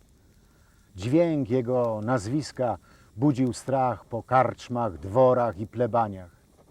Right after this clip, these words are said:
Aleksy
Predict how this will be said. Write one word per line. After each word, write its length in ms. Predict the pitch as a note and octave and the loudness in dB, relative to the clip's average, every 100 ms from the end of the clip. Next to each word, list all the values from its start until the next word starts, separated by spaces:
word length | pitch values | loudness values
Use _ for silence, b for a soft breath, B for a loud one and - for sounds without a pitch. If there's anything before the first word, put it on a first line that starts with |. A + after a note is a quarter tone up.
| _ - - _ _ _ _ _ _ _ _ _ _ - _ _ - | _ -20 -20 _ _ _ _ _ _ _ _ _ _ -20 _ _ -6
Aleksy 540 | A2+ C#3+ - C3+ | -4 -4 -4 -4